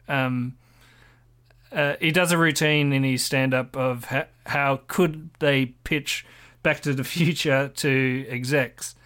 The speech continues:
And it's pretty funny. It's, it's like, "Well, we're, we're gonna be calling this Back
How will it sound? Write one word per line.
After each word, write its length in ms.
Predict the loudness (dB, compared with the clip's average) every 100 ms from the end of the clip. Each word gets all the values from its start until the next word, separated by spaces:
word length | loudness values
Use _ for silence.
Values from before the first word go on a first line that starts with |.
| -20 -20 -20 -4
And 300 | 0 2 0
it's 120 | -4 -2
pretty 240 | 2 2
funny. 380 | 2 0 0 -4 -4
It's, 260 | -4 -6 -16 _
it's 160 | -4 0
like, 240 | -2 -2 -14 -20 -2
"Well, 640 | 2 2 4 4 4 2
we're, 320 | 2 2 2 -4 _
we're 140 | 0 2
gonna 180 | 4 4
be 220 | 2 0
calling 560 | 0 2 4 6 6 4
this 300 | 4 0 -2
Back 320 | 0 0